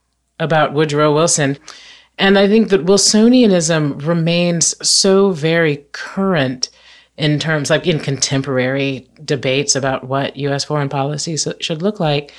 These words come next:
The idea of self-determination, of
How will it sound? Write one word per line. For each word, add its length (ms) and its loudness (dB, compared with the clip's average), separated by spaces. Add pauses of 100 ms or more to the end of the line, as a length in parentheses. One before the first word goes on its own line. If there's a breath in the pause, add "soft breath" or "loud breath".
(420 loud breath)
The 140 -2
idea 480 0
of 100 -4
self-determination, 1200 -6 (420 loud breath)
of 480 2